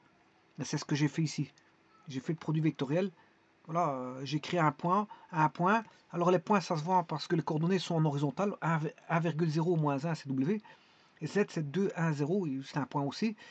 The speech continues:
Et je crée le vecteur O W. Et là, on a les composantes en verticale. Un, zéro, moins un. Et le vecteur O Z qui est deux, un, zéro.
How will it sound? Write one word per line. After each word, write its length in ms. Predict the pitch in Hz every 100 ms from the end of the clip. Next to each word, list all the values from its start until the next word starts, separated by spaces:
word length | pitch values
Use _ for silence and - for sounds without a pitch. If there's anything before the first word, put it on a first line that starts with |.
| - -
Et 100 | 175
je 80 | 196
crée 180 | 180 208
le 60 | 170
vecteur 360 | - 190 165
O 60 | 185
W. 380 | 156 151 196 208
Et 20 |
là, 200 | 190 208 - - _ _ 170
on 200 | 147 160
a 60 |
les 80 | 180
composantes 480 | 165 165 160 180 190
en 60 | 160
verticale. 500 | 160 165 160 139 -
Un, 140 | 156 165
zéro, 320 | 147 151 170
moins 300 | 147 139 131
un. 160 | 175 202 - _ -
Et 60 |
le 80 | 156
vecteur 400 | 156 - 180 190 - _ _ -
O 80 | 156
Z 200 | 151 190
qui 120 | - 165
est 20 |
deux, 260 | 151 180 -
un, 140 | 156
zéro. 340 | 139 131 180